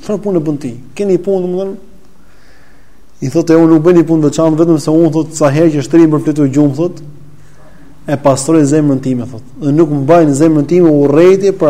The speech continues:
asnjë prej muslimanëve." Domthonë, as urrëtie, as hasedit, e pastroj zemrën e vet. Dhe kjo është zemra të cilën e ka përshkruar profeti sallallahu alajhi wasallam këtu dhe ka thënë që njeriu më i mirë është ai njeriu që e ka zemrën e pastër, zemrën e devotshme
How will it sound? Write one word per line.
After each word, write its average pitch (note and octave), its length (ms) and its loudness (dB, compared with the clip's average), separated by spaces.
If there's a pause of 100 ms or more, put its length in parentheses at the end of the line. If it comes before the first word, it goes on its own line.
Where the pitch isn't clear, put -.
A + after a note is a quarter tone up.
(120)
asnjë D#3 360 -4
prej F3 120 -4
muslimanëve." A#2+ 600 -12 (880)
Domthonë, C3 280 -14
as F#3+ 220 -4
urrëtie, G#3 340 0
as G3 120 -6
hasedit, A3 360 -4
e G#3 80 -4
pastroj C4 320 0
zemrën B3 200 0
e - 20 -6
vet. D#3+ 260 -8 (220)
Dhe D#3+ 80 -2
kjo C4 260 -2
është G3+ 220 -2
zemra A3 260 0
të G#3 100 -10
cilën G#3 140 -2
e G3+ 40 -2
ka F#3+ 100 -2
përshkruar F3 320 -6
profeti F#3 240 2
sallallahu - 20 -4
alajhi F#3+ 40 -8
wasallam F#3+ 160 -2
këtu F#3+ 120 -6
dhe F3 120 -2
ka D#3 140 -6
thënë G3+ 160 0 (1160)
që D3+ 180 0
njeriu F#3+ 300 6
më F#3 120 2
i F3 40 2
mirë F#3+ 300 4
është F3 160 -2
ai E3 80 2
njeriu E3 400 4
që E3 80 -2
e D#3 80 -4
ka E3 140 0
zemrën D#3+ 340 2
e C3+ 60 -2 (100)
pastër, A2+ 480 -6 (760)
zemrën D3 420 2
e C#3 100 0
devotshme E3 540 0